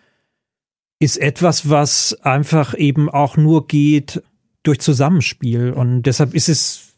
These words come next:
einfach wichtig, auch in den letzten Jahren, wo, wo der Verlag nach innen ja auch ein ganzes Stück gewachsen ist und eben nicht nur aus den Verlegern besteht, sondern aus Gestaltern und Gestalterinnen, die in der Harkortstraße arbeiten. Christine, Anna, Mario.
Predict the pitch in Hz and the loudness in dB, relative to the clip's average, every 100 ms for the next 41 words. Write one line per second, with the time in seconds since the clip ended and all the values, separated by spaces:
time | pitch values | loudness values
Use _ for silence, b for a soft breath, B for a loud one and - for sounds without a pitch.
0 | _ _ - 143 135 143 - 139 165 165 | _ _ -4 -2 0 -2 -2 0 0 0
1 | - 156 - - 147 135 - 165 143 139 | -2 -2 -2 -6 -2 -2 -2 0 2 2
2 | 135 120 139 - - 170 143 143 151 151 | 2 0 0 -2 -2 0 2 2 0 0
3 | 131 139 147 147 135 139 135 143 127 120 | 0 0 0 0 0 0 0 0 0 0
4 | 143 - 131 - 175 214 151 143 156 143 | -2 0 -2 2 2 2 0 0 -2 -4
5 | - 170 147 135 127 - - 156 - _ | -8 -2 -2 0 0 0 -2 -4 -4 _
6 | - 117 131 - 202 185 156 180 143 185 | -2 0 -2 -2 -2 -2 -4 -2 -2 -2
7 | 151 151 151 151 - 160 151 143 139 135 | -2 0 0 -2 -2 0 2 2 0 0
8 | 135 156 135 - 143 139 123 156 190 156 | -4 -2 -2 0 0 2 0 0 0 -2
9 | 151 - 147 - 147 139 139 139 135 135 | -4 -4 -4 -2 -2 0 -2 -2 -2 -2
10 | 127 - - 131 143 135 151 147 139 139 | -4 -12 -6 -2 0 0 0 0 0 0
11 | 170 139 139 147 147 160 143 143 139 143 | -2 -2 -2 0 0 0 0 0 0 -2
12 | 143 156 135 117 123 135 - 139 123 120 | -2 -2 0 0 0 -2 -4 -4 -4 -2
13 | 147 135 120 120 120 117 - 123 123 127 | -4 -2 -4 -4 -4 -6 -4 -4 -2 -4
14 | - 147 - - 156 147 143 139 139 - | -4 -4 -4 -4 -2 0 2 2 0 -2
15 | 135 139 143 131 127 123 123 131 165 139 | -2 0 0 0 0 0 0 -2 -2 0
16 | 120 127 139 131 123 123 131 | 0 0 0 0 0 -2 -2